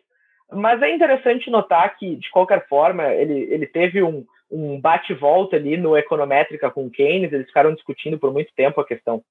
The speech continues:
dos ciclos, e tem duas coisas interessantes sobre isso. O primeiro é que o, o Ke-, o Hayek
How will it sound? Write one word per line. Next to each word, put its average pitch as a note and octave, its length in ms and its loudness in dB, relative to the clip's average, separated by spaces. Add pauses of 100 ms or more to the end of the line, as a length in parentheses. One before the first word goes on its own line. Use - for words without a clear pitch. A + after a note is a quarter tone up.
(200)
dos D3 200 -4 (100)
ciclos, G3+ 380 0 (640)
e G#3 120 0
tem A3+ 240 2
duas B3 320 0
coisas B3+ 240 -2
interessantes G3 580 0
sobre C#3+ 240 0
isso. A2+ 300 -6
O D#3+ 100 -8
primeiro A3+ 400 2
é A#3 180 2
que G#3+ 300 -10
o, - 300 -6
o E3+ 40 -6
Ke-, F#3+ 340 -2
o E3 200 -2
Hayek A3+ 400 2